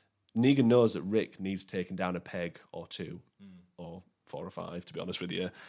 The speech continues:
Speaker 1: Like, Rick is determined in that moment to kill Negan for what he's done, but, like, Negan's like, "Right, okay, I see that, but I'm gonna break you, like, I'm gonna break you bit by bit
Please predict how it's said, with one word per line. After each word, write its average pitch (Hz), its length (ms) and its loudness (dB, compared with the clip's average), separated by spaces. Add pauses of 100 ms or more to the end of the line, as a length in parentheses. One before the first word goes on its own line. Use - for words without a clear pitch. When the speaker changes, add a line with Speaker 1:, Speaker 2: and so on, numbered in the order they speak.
(140)
Speaker 1:
Like, 98 320 4
Rick 131 400 4
is 117 80 0
determined 110 500 4
in 107 100 0
that 92 140 -2
moment 98 360 -2
to - 60 -4
kill 101 160 -6
Negan 98 300 -4
for 92 60 -12
what 90 160 -2
he's 92 100 -8
done, 90 320 -4
but, 95 180 -4
like, 87 360 -4 (140)
Negan's 98 400 0
like, 90 160 -2
"Right, 98 160 2
okay, 92 180 -4
I 90 60 -4
see 143 340 2
that, 82 320 -8 (320)
but 90 80 0
I'm 110 180 4
gonna 104 180 2
break 107 480 0
you, 92 200 -6 (100)
like, 90 380 -4
I'm 101 100 -2
gonna 98 180 -2 (160)
break 110 400 2
you 98 140 -4
bit 98 320 -2
by 95 220 4
bit 90 420 -6